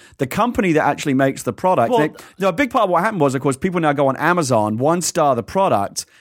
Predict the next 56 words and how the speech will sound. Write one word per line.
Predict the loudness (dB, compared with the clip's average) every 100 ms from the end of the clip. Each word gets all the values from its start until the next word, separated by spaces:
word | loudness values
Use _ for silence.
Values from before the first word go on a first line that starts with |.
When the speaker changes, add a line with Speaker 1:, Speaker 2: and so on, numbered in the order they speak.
| _
Speaker 1:
This, | -2 -2
this | -2 -4
product | 0 0 0 0
is | 0
now, | 2 2 0
is | -2 -2
now | -2 0
in | -2
the |
dirt | -2 -2 -2
as | 0
well. | -2 0
So | 2 2 0 -4
Speaker 2:
The | 0
owner | 0 0
of | -2
the |
company | -2 -4 -4
actually | -8 -8 -8
wa-, | -8 -6
was | -8 -6
quick | -6 -6 -6 -8
to | -6 -2
Speaker 1:
The | 0
owner | 0
of | 2
the | 0
Speaker 2:
associate | 0
Speaker 1:
company | -2 -2 -4
Speaker 2:
himself. | -2
Speaker 1:
did | -2 0
the | 0 0
only, | 0 -2 -2
I | -2
predicted | 0 -2 -2 -4
this, | -2 -2 -4 -2
um, | -2 -2
immediately, | 0 0 2 0 -2 -6
and | -6
it's | 0
not | 0
a |
difficult | 0 -2 -4
thing | -4
to | -6
predict | -4 -6 -4
'cause | -2
it's | 0
the | 0
only | 0 0 0 0 -2 -4
inevitable | -4 0 0 0 -2 -4
response. | -4 -2 -2 -4 -12 -14 _ _
The | -6
company | -2 0 2 2
is, | 2 0
uh, | 2